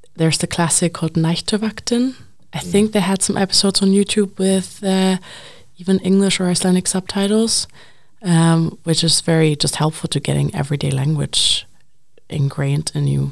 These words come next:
Speaker 1: basically, without a lot of effort.
Speaker 2: Yeah, uh, I mean, certainly, uh, just jumping in and watching media is, uh, like, a really good way to go. Uh, I mean, also off the top of my head, something that, uh,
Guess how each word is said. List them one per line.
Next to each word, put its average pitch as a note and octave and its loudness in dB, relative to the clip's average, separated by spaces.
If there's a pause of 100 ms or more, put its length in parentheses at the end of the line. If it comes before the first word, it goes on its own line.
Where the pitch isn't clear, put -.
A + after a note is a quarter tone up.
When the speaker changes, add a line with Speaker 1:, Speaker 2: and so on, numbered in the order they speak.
Speaker 1:
basically, D3+ -4
without D#3 0
a E3 -4
lot D3 0
of C#3 -6
effort. - -6 (1400)
Speaker 2:
Yeah, C#3 4
uh, F#2+ 4
I - 0
mean, F#2 4 (460)
certainly, F2+ 2
uh, E2 0
just - -2 (120)
jumping E2+ -2
in D#2 -4
and D2+ -4
watching D#2 -2
media D#2+ -4
is, - -4
uh, - -14 (140)
like, E2+ -10
a D#2 -8
really E2 -4
good D#2 -6
way D#2+ -4
to D2+ -4
go. D#2 -8 (100)
Uh, D2 -6
I - -10
mean, F2 -2
also E2+ -2
off F2 -6
the - -10
top E2+ -6
of - -6
my E2+ -2
head, D#2+ -4 (460)
something F2+ -2
that, E2 -6 (240)
uh, D#2+ -8